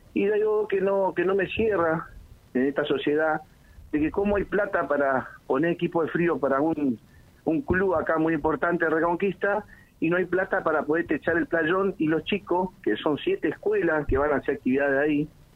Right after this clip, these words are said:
porque debe ser que no tiene espacio en la escuela, ocupa la entidad pública, no podemos techar ese playón, ese bendito playón. Entonces, los chicos en el rayo del sol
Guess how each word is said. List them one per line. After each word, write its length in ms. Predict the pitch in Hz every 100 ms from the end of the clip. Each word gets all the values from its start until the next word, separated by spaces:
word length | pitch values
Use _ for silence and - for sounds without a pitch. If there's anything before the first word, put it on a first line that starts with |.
| - - - -
porque 280 | - 101 95
debe 180 | 117 120
ser 120 | -
que 80 | 131
no 80 | 110
tiene 140 | 127
espacio 240 | 127 131 131
en 40 |
la 60 | 123
escuela, 500 | - 160 151 156 165 - - - - -
ocupa 440 | - - 180 160 139
la 140 | 135
entidad 380 | 120 123 143 139
pública, 640 | 190 180 139 127 160 202 - - - - - -
no 140 | 190
podemos 360 | 165 196 202 196
techar 340 | 156 - 190
ese 240 | 180 165 156
playón, 400 | - - 302 135 - - - - - - -
ese 240 | 135 156
bendito 480 | 147 139 196 185 160
playón. 560 | 156 143 - 359 165 - - - - - - - - - -
Entonces, 420 | 156 208 196 156
los 120 | 170 170
chicos 420 | 233 - 226 -
en 100 | 165
el 80 | 165
rayo 220 | 185 214
del 100 | 214
sol 320 | 214 233 240